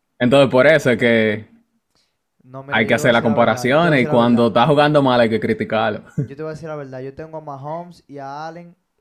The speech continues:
Speaker 2: eh, arriba. Y después que yo empecé a medir quién es el mejor quarterback de la liga.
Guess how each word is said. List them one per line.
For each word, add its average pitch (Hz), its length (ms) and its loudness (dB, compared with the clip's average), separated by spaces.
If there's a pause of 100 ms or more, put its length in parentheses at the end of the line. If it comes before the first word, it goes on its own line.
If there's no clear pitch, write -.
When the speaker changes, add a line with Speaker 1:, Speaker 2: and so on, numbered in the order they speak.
(220)
Speaker 2:
eh, 135 640 -18
arriba. 131 720 -18 (380)
Y 139 220 -20
después 143 440 -18
que 147 100 -20
yo 139 120 -18
empecé 135 320 -20
a 135 40 -20
medir 131 380 -20
quién 139 220 -20
es 135 80 -20
el 131 80 -20
mejor 127 260 -20
quarterback 120 320 -20
de 117 60 -20
la 113 80 -20
liga. 113 300 -20